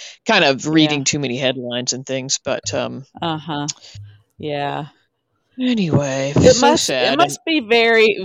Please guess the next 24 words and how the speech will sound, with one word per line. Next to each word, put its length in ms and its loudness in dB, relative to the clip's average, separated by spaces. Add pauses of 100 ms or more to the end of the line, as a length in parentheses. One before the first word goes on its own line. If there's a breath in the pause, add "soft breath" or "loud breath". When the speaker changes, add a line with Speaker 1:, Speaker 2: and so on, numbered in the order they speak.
Speaker 2:
very 420 4
sad. 560 4
And, 240 4
and 180 4
also, 340 6
I 160 8
think 380 0
probably, 600 4
like, 360 2
when 240 -2
your 300 -2
health 480 0
has 360 2
ups 280 0
and 180 -2
downs 460 2
and 260 -8 (220)
l-, 180 -10
all 280 4
of 100 2
that, 300 2
like, 300 -4
you 140 -4
know 360 -6